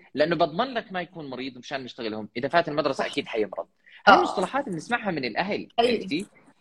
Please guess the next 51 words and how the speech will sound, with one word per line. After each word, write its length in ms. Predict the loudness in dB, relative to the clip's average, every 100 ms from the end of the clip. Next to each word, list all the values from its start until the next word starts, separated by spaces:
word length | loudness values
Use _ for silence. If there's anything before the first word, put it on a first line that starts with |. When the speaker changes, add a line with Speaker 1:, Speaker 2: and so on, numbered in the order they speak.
| -2
Speaker 2:
إذا 120 | 8
Speaker 1:
ف-، 40 | 12
Speaker 2:
الواحد 260 | 12 8
Speaker 1:
ف-، 20 | 0
Speaker 2:
بينتبه 320 | 4 6 6
Speaker 1:
يعني 140 | 6
Speaker 2:
بلا 180 | 6 4
حقيقي. 440 | 2 -4 -6 -10 -16 _
Speaker 1:
فهو 480 | -4 -2 0 0 -2
واضحة 480 | -4 -2 -2 -6 -8
يعني 200 | -8 -8
الأمور. 340 | -12 -14 -14 -12
بيحكي 280 | -14 -8 -4
لك: 180 | -4 -2
Speaker 2:
مم. 60 |
Speaker 1:
"أول 360 | -2 0 -2 -2
ما 80 | -4
رجعنا 260 | -4 -6
على 100 | -6
الدوام 340 | -6 -4 -4 -4
رجع 240 | -6 -6
يلتهب. 460 | -6 -6 -10 -8 -4
والله 220 | 0 2
يا 40 |
Speaker 2:
إيه. 100 | 0 -2
Speaker 1:
دكتور 320 | -2 -2 -4 -12
مشينا 320 | -2 0 0
على 160 | -2 -4
العلاجات 460 | -4 -4 -4 -6
تمام، 220 | -8 -8 -8
بس 120 | -10
رجعنا 340 | -10 -8 -8 -8
كنا 180 | -2 0
قاطعينهم، 500 | 0 -2 -8 -10 -8
رجعنا 260 | -6 -6
على 120 | -6
الدوام 420 | -4 -4 -2 -6 -6
رجع 200 | -6 -6 -6 _ -4
صار 240 | 2 4
واحد، 240 | 4 0
اثنين، 200 | -6 -10
ثلاث." 260 | -8 -8 -8 _ -20 _
سواء 300 | _ -2 -2 -2
مشاكل 440 | -6 -8 -8 -10
الأنف، 340 | -10 -10 -12
سواء 260 | -12 -6 -6
مشاكل 380 | -6 -10 -6 -4
اللوز، 380 | -2 2 0 0
سواء 240 | -2 -4
مشاكل 320 | -2 -4 -4
الأذن، 260 | -4 -4 -6